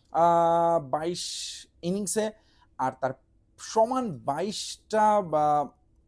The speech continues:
ইনিংসে পারভেজ ইমন ছক্কা মেরেছেন তেতাল্লিশটি, যেটা আসলে দ্বিতীয় সর্বোচ্চ। একটা পার্থক্য তো আছেই তামিমের সঙ্গে, কিন্তু তামিমের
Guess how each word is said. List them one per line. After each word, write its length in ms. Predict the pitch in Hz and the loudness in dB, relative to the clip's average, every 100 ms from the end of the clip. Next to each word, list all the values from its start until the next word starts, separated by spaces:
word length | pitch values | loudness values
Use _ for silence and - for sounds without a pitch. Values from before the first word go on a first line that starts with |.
| - | -12
ইনিংসে 460 | 160 165 151 214 - _ | -10 -8 -4 -4 -4 _
পারভেজ 640 | 180 180 170 208 120 - - _ | 2 2 2 2 2 -4 -14 _
ইমন 400 | 175 180 143 185 | -2 0 -2 -6
ছক্কা 380 | - 135 - 123 | -6 -6 -6 -10
মেরেছেন 380 | 117 110 - 196 - _ _ _ _ _ | -10 -10 -12 -12 -16 _ _ _ _ _
তেতাল্লিশটি, 720 | 185 180 143 107 98 - 104 | -4 -2 -4 -4 -12 -16 -18
যেটা 220 | 110 113 | -14 -14
আসলে 220 | 107 170 | -12 -10
দ্বিতীয় 440 | 185 156 170 143 120 | -10 -10 -8 -6 -6
সর্বোচ্চ। 560 | - 107 98 104 - | -6 -10 -8 -16 -14
একটা 400 | 104 - 170 - | -16 -14 -14 -12
পার্থক্য 500 | 165 135 - 139 - | -10 -12 -14 -18 -14
তো 80 | 135 | -8
আছেই 220 | 120 - | -8 -8
তামিমের 360 | 123 120 120 123 | -12 -12 -10 -12
সঙ্গে, 320 | - 151 240 | -14 -10 -10
কিন্তু 380 | - 139 247 339 _ _ _ _ _ _ | -10 -6 -6 -6 _ _ _ _ _ _
তামিমের 520 | 160 160 170 165 151 | -2 -2 -4 -4 -6